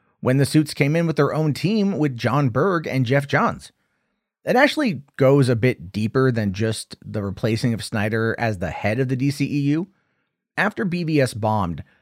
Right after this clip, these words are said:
unnamed studio executives pressured the current president of Warner Brothers Pictures at the time,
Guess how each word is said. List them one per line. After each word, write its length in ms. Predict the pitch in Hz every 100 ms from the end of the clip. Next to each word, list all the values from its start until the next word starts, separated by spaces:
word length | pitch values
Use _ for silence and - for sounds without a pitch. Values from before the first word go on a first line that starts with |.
| _ -
unnamed 480 | 180 202 175 165 151
studio 440 | - - 147 139 123
executives 540 | 113 120 107 95 73
pressured 600 | - - 160 147 170 170 _ _ _ -
the 120 | 117
current 460 | - - 220 240 -
president 500 | 147 127 127 127 -
of 100 | 110
Warner 220 | 117 110
Brothers 240 | 104 92
Pictures 360 | - 139 131 107
at 120 | 98
the 60 | -
time, 420 | - 196 156 127